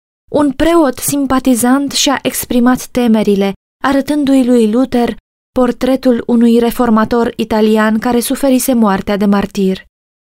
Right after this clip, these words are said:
A doua zi, au aflat că scrierile lui Luther fuseseră condamnate la Worms. Soli imperiali anunțau decretul împăratului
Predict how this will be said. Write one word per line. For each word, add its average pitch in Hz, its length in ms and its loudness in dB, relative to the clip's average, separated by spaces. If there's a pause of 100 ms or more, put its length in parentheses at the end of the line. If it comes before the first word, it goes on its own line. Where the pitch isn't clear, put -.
(600)
A 220 100 -2
doua 214 280 0
zi, 233 300 -2 (420)
au 277 120 2
aflat 294 400 2
că - 160 -4
scrierile 262 680 0
lui 247 240 2
Luther 247 320 0
fuseseră 254 580 -2
condamnate 220 720 0
la 202 160 0
Worms. 190 540 -2 (1080)
Soli 247 460 0
imperiali 240 640 0
anunțau 247 600 2
decretul 233 520 0
împăratului 208 760 0